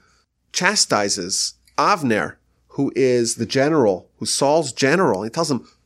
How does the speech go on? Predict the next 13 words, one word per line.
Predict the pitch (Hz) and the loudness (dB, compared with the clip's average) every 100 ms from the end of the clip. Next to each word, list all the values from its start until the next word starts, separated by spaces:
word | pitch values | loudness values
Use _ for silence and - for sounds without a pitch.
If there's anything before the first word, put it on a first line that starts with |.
| _ | _
"It's | 143 147 | -4 -2
your | 156 190 185 | 0 0 0
job | 151 160 156 | 2 2 0
to | - 143 | -4 -6
protect | 120 - 151 151 _ - _ _ | -6 -2 -4 -4 _ -20 _ _
the | 135 | -12
king, | - 202 131 117 _ _ _ _ _ | -4 -2 -2 -4 _ _ _ _ _
and | 123 | -2
I | 131 | -2
could | - 143 | 0 -2
have | 135 | 0
killed | - 110 92 | -2 -2 -2
him. | 92 | -10